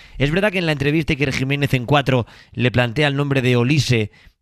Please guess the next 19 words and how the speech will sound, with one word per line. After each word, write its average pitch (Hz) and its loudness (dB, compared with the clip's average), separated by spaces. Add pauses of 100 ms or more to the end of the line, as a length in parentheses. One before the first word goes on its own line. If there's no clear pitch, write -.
(180)
y 127 0
dice 135 0
que 123 -2
no 143 0
es 135 0
Olise, 156 0 (300)
pero 127 2
cuando 120 -2
hablas 165 0
con 165 -2
gente 156 -2
próxima 139 0
a 127 0
Florentino 127 0
dicen 143 -2
que 123 -2
el 127 -4
futbolista 123 0
joven 131 0